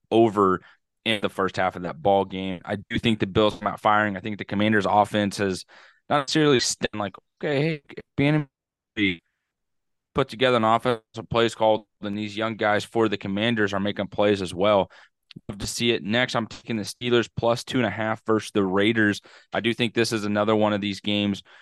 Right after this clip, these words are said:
where we're looking at the Steelers going like, "Okay, there's some question marks here. Is Kenny Pickett truly the future? Can he be the guy? What's going on with this offense?" Najee Harris, uh,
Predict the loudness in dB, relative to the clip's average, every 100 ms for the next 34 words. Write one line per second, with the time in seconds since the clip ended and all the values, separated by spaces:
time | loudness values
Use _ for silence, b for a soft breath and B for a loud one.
0 | B -2 2 2 0 -2 -2 -4 -4 -8
1 | 0 2 4 2 -4 _ 0 2 2 -4
2 | -12 -18 -4 -2 -2 -2 -2 -2 2 2
3 | 2 0 0 0 0 2 2 2 -4 -4
4 | 0 0 0 -2 -2 -2 0 2 0 -4
5 | -4 -2 -4 -4 -6 _ _ -8 -4 -2
6 | -2 -2 -2 -2 0 0 2 2 -2 -4
7 | -6 -4 -2 -2 -4 -6 -4 -2 -2 -2
8 | -8 -8 -4 0 -2 -2 -6 -6 -12 _
9 | -8 -6 -4 -4 -8 -16 -10 -6 -6